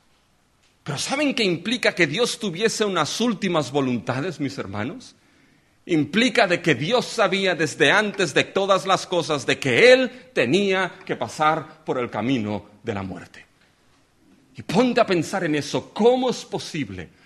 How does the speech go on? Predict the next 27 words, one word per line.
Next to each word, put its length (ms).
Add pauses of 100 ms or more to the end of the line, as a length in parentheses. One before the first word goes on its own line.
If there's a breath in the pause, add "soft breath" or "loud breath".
(240 soft breath)
que 140
el 240
Dios 460
eterno, 580 (420 soft breath)
el 300
Dios 460
infinito, 800 (260 soft breath)
el 260
Dios 400
que 140
no 140
tiene 260
fin, 500 (220 soft breath)
el 320
Dios 460
que 160
no 340
puede 420
morir, 640
mis 280
hermanos, 720
tuviese 800
que 120
morir 640
para 300
darnos 760
esa 680